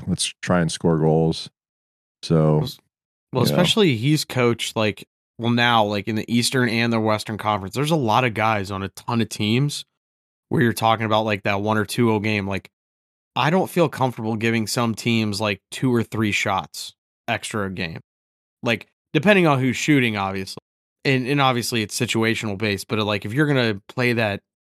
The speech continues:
Speaker 2: that little dance and you're telling me, like, "Oh, you're gonna give, like, Edmonton, for example, the last three shots of the game."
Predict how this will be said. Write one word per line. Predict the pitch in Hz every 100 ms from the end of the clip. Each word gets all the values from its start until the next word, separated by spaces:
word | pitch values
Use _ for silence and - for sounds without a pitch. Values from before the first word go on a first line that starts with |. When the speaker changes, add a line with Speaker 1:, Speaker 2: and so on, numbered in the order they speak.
| _ -
Speaker 2:
that | 117
little | 120 104
dance | 104 120 120 101 -
and | 117 110
you're | 110
telling | - 117 113
me, | 110 107
like, | 104 95 - 131
"Oh, | 131
you're | 113 107
gonna | 120
give, | 107 117 113 101
like, | 104 101 95 - _ _ _ _ _ _ -
Edmonton, | 110 117 117 127 120
for | 110 120
example, | 113 113 117 131
the | 113
last | 107 107 107 -
three | 104 113 113
shots | 113 110 107
of | 107
the |
game." | 104 101 104 120